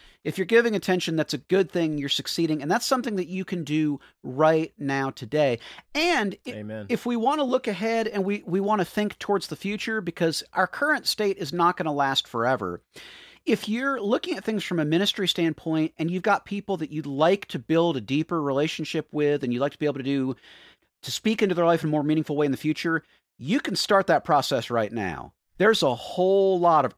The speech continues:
Speaker 1: earning the right to be heard that can begin happening right now by you paying attention and choosing, um, purposefully to interact with them and their stuff online.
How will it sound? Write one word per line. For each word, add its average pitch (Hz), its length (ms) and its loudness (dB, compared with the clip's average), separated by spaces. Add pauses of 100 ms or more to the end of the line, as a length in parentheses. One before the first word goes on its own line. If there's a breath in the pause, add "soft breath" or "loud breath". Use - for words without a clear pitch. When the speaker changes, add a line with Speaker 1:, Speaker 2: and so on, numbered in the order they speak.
Speaker 1:
earning 165 360 2
the 147 80 -2
right 151 240 2
to 139 100 -10
be 139 140 -2
heard 120 560 -2
that 135 100 -2
can 135 140 -4
begin 139 280 0
happening 135 720 -2
right 143 320 4
now 127 320 0
by 117 140 -2
you 120 260 -4
paying 165 380 -2
attention 135 500 -6
and 110 240 -6
choosing, 160 800 -2 (380 loud breath)
um, 117 380 0 (160)
purposefully 180 560 2
to 143 200 -6
interact 156 440 2
with 131 100 -6
them 131 120 0
and 120 100 -2
their 117 120 0
stuff 98 480 -4
online. 85 500 -8